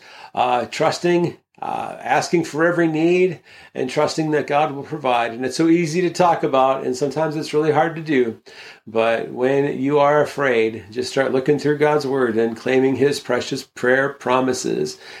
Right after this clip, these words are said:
and knowing that the Spirit of God, well, here it says, "For the Spirit of God, for the Spirit God gave us does not make us timid, but gives us power, love, and self-discipline." And it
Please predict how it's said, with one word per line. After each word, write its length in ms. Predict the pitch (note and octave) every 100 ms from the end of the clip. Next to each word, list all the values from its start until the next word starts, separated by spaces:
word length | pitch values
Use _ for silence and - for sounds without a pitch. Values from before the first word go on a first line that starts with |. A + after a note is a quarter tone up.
| -
and 120 | B2+
knowing 440 | A#2 C3+ C3+ A#2+ A#2
that 320 | B2 - - _ _
the 80 | -
Spirit 360 | - C3+ E3+ E3+
of 140 | D#3+
God, 420 | B2+ A#2 A#2 A2 - _ - _
well, 180 | - B2
here 180 | A#2+ A#2
it 100 | G2+
says, 220 | - B2+
"For 140 | - C3
the 100 | A2
Spirit 340 | - C#3 D#3
of 160 | D#3+ C#3
God, 460 | B2 B2 A2 A2+ G#2 _ _ _ _ _ _ _ _ _ _ _ _ -
for 100 | C3
the 80 | B2
Spirit 360 | - D#3+ D3+
God 280 | C3+ D#3 D3
gave 260 | D3 C#3+ G2+
us 220 | A2 -
does 160 | B2+
not 280 | A2+ A#2 B2
make 200 | C3 C3
us 120 | D#3
timid, 420 | - G#3+ C3 A#2+ A2+ - - -
but 160 | B2
gives 260 | B2+ E3+ B2+
us 160 | A2+
power, 560 | - - D3 F3 F3+ -
love, 320 | A#2 C3+ D#3 B2+
and 140 | A2+
self-discipline." 920 | - C3+ C#3+ - C3 A2+ A2 - A2+
And 140 | A2
it 60 | G#2+